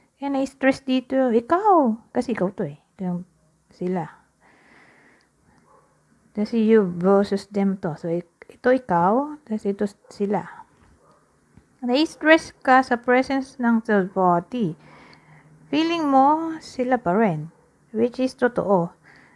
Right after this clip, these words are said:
Tinan mo, palihim na sumasalakay sa ibang bahay. Yung partner mo. So, ikaw siguro yung niloloko dito. Tapos may ginagawa sila.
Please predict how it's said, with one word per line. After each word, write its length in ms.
Tinan 240
mo, 160
palihim 920
na 160
sumasalakay 1040
sa 80
ibang 320
bahay. 560
Yung 160
partner 400
mo. 320
So, 80
ikaw 240
siguro 320
yung 560
niloloko 480
dito. 560
Tapos 320
may 160
ginagawa 560
sila. 400